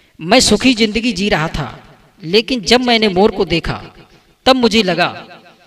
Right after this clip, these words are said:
कि मुझ में तो केवल दो ही रंग हैं, परंतु मोर तो विविध रंगी है, मुझसे तो वह मोर सुखी लगता है।" अब कौवा भागता हुआ फिर भगवान शंकर के पास पहुंच गया और बोला, "हे प्रभु,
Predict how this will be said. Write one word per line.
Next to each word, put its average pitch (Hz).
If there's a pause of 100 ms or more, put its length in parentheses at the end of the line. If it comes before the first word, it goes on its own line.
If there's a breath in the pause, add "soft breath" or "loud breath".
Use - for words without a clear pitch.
(540)
कि 254
मुझ 214
में 254
तो 285
केवल 233
दो 185
ही 214
रंग 202
हैं, 139 (320)
परंतु 202
मोर 202
तो 233
विविध 185
रंगी 175
है, - (520 soft breath)
मुझसे 233
तो 294
वह 214
मोर 233
सुखी -
लगता 180
है।" 156 (680)
अब 277 (100)
कौवा 262
भागता 254
हुआ 233
फिर -
भगवान 196
शंकर 202
के 196
पास 175
पहुंच 180
गया 143 (600)
और 208
बोला, 196
"हे 185
प्रभु, 175